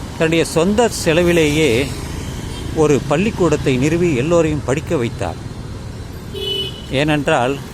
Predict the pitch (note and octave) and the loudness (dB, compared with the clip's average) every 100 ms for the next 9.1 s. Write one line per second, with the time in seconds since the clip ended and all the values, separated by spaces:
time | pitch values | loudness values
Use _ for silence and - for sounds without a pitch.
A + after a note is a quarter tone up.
0 | - - C#3 C3 A#2+ D#3+ E3 C#3 C3+ D3 | -10 -4 0 0 2 2 0 0 0 2
1 | F3 C#3 - C3+ A#2 C3+ - - - - | 2 0 0 0 0 -4 -8 -10 -10 -10
2 | - - - B2+ B2+ C3+ D#3 F3 E3+ E3 | -10 -10 -4 -2 0 0 0 2 2 4
3 | F3+ C3+ D#3 - C3+ B2+ C3 - E3+ D#3+ | 2 2 0 -2 0 2 2 2 0 2
4 | D#3+ D3 C3 C3+ C3 B2 A2+ C#3+ D3+ D3+ | 2 2 2 0 2 0 0 2 2 2
5 | B2 A#2+ G#2 F2 D#2+ - - - - A3 | 4 4 2 -2 -4 -6 -4 -2 2 2
6 | - - B2 - - - - - - - | 2 -2 -2 -4 -10 -10 -10 -10 -8 -2
7 | C#3 C3+ - G#3+ - G3+ F3 F#3 D#3+ C3+ | 0 2 2 2 2 0 2 2 2 2
8 | E3 - D3+ C3+ A#2+ C3+ F3+ F3+ E3+ D#3+ | 0 0 0 2 2 2 2 2 4 2
9 | C#3+ | 0